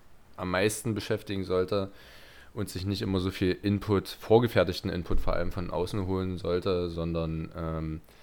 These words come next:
sich seine eigene Meinung bildet, indem man mit offenen Augen und der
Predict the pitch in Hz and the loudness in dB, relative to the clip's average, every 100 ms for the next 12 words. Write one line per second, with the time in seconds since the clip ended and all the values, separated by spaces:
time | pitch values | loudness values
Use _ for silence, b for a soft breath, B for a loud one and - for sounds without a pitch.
0 | B - 87 - 87 80 78 95 98 85 | B -10 -6 -2 0 0 -2 0 0 0
1 | 85 85 82 - 87 85 85 82 - 82 | 0 -2 -6 -6 -2 0 -2 -4 -10 -12
2 | 80 82 80 80 78 78 78 - - - | -6 -6 -4 -4 -6 -6 -8 -12 -16 -20
3 | - - - 92 85 - - - - 95 | -20 -20 -16 -10 -10 -10 -20 -12 -6 -4
4 | - 95 90 87 76 87 95 87 85 82 | -2 -2 -2 -4 -2 -2 0 -2 -4 -6
5 | - 80 78 80 | -4 -4 -2 -4